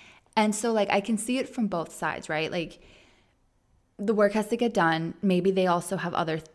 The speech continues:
other commitments, other meetings, places to be, like, for their kids. So, like, you know, maybe the, the things get scheduled when the, the majority of the people can meet. But, like,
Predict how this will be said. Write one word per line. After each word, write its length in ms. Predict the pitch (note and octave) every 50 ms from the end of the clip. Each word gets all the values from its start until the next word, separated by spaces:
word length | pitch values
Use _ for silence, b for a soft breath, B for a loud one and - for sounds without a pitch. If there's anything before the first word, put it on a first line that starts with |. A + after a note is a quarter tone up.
| _ - -
other 200 | G3 F3+ F#3 F#3+
commitments, 420 | F#3 - G#3+ A3 - A3 G#3+ G3+ G3+ -
other 180 | - F3+ F3 F3
meetings, 500 | F#3 F3+ F3 F3+ F3 F3 F3+ F3+ F3+ -
places 440 | - - - F#3+ F3+ F#3 F#3 F3+ -
to 80 | -
be, 140 | F3 F3+ F3
like, 180 | E3 D#3 - -
for 160 | - G3+ G3+
their 160 | B3+ C#4+ C#4
kids. 420 | C#4 C#4 C4+ C4 C4 B3+ B3 B3+ -
So, 200 | - A3 F#3+ F#3
like, 340 | F#3 F3+ F3 - - - - _ _ _ _ _ _ _ _ _ _ - B2 - _ _ - -
you 140 | - A3+ G#3
know, 240 | F#3+ F3+ F#3 F3+ F#3
maybe 460 | F#3+ G3 F#3 F#3 F#3 F#3+ G3 G3 G3 -
the, 240 | - G3 F3+ F3+
the 280 | - F#3 F#3 - - F3+
things 260 | F#3 - F#3+ F#3+ F3+ F#3
get 180 | F#3+ F3+ F#3
scheduled 440 | - - G3+ F#3 F3+ F#3 F#3 F3+ F#3
when 260 | F3+ F3+ E3+ F3 E3+
the, 220 | E3 F3 F3 - -
the 80 | - F#3
majority 340 | F3+ F3+ F#3 F3+ F3 E3+ F3
of 60 | E3+
the 60 | F3
people 300 | - - F#3+ F#3 E3+ F3
can 200 | F3 - F3+ F3
meet. 280 | F3 E3+ - - - -
But, 160 | E3+ - -
like, 240 | F#3 F3 F3+ -